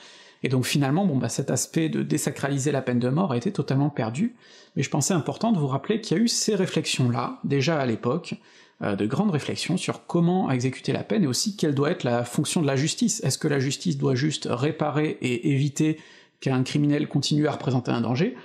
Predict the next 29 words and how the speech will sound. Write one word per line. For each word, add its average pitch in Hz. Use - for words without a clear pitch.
ou 147
est-ce 196
que 175
la 143
justice 135
doit 135
aussi 185
défouler 180
la 135
communauté 131
ou 127
les 127
personnes 156
qui -
ont 131
été 208
victimes 165
de 139
cet -
individu ? 135
Et -
ça, 160
c'est -
des 127
questions, -
je 131
pense, 190
qui -
continuent 208